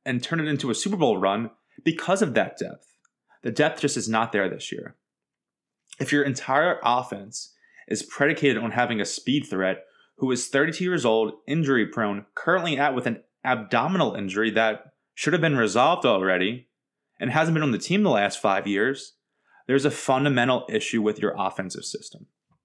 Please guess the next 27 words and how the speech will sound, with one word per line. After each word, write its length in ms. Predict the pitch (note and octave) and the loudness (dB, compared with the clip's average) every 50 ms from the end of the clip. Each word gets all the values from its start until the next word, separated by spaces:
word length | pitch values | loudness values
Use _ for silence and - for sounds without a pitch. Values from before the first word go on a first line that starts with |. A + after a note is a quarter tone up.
| _ _ _ _ _ _ _ _ _ _ _ - - | _ _ _ _ _ _ _ _ _ _ _ -12 -12
It's 80 | A2+ - | -6 -4
just 160 | B2 A2+ - | -4 -2 0
not 180 | A#2 G#2+ G#2+ - | 0 0 0 0
working. 420 | A2+ A#2+ A#2 - - - - - _ _ _ _ _ _ _ _ _ _ _ _ _ _ _ _ _ _ _ _ - | 0 0 0 -2 -8 -14 -18 -20 _ _ _ _ _ _ _ _ _ _ _ _ _ _ _ _ _ _ _ _ 0
Every 280 | C#3 C#3 C#3+ E3+ E3+ | 2 4 4 4 4
year 420 | D#3 C#3 C#3+ C#3+ C#3+ D3 C#3 C3 - - _ _ _ | 6 6 6 6 4 2 0 -4 -10 -18 _ _ _
since, 640 | _ - - C3 B2 A2+ A2 - - - - - _ _ | _ -4 0 0 0 0 0 -4 -6 -8 -10 -14 _ _
you 120 | - B2 | -2 0
know, 100 | A2 G2+ | 2 4
what, 200 | G#2 G#2+ G#2+ - | 2 2 2 0
twenty 260 | - A#2+ A#2 B2 B2+ | -4 -2 0 0 2
seventeen, 580 | B2 C#3 B2+ B2 A2+ F#2+ - - A2+ A2 G#2 F#2+ | 2 2 2 2 0 -2 -2 -2 -2 -2 -2 0
Doug 240 | F#2+ A#2 A2+ A2+ - | 2 2 2 4 4
has 540 | - A2+ A2 G#2+ G2+ F#2+ - - - - _ _ _ _ _ - | 4 2 2 2 0 -2 -6 -8 -12 -16 _ _ _ _ _ -4
an 140 | - - - - | -4 -4 0 2
aging 500 | C#3+ C#3+ C#3 C3+ B2 A#2 C3+ C3 B2 A2 | 2 4 4 2 2 2 2 2 2 0
speed 420 | - - - - B2 A#2 A2 - | -2 -4 -4 0 2 2 2 0
threat 260 | - F#2 G2 F#2 - - | 0 0 0 0 0 -2
on 100 | - F#2+ | -6 -6
his 220 | - G2 F2 - | -6 -6 -6 -4
roster. 380 | - - - - - - - - _ _ _ _ _ _ _ _ _ _ _ _ _ _ _ | -4 -4 -4 -6 -14 -16 -16 -18 _ _ _ _ _ _ _ _ _ _ _ _ _ _ _
I 60 | - | 0
don't 100 | A#2 A#2+ | 2 2
know 60 | B2+ A#2+ | 2 4
if 60 | B2 | 2
that's 160 | B2 A2 - | 2 2 2
just 320 | B2+ A#2 G2+ - - - | 2 2 2 0 -4 -10